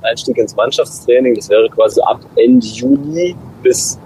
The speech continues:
Ende Juli irgendwo in dem Zeitraum. Ich hab schon Hoffnung, dass es eher im ersten Teil stattfindet.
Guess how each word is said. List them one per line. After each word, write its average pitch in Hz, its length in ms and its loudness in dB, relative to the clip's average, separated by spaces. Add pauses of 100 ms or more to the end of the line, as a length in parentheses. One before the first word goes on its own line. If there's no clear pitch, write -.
(200)
Ende 262 380 -2
Juli 147 480 4
irgendwo 120 300 4
in 113 40 0
dem 104 160 0
Zeitraum. 127 560 0
Ich 110 160 -4
hab 120 100 -2
schon 123 220 2
Hoffnung, 131 320 2
dass 113 240 4
es - 60 -10
eher 117 340 4
im - 160 -4
ersten 127 320 -4
Teil 127 240 4
stattfindet. 131 560 0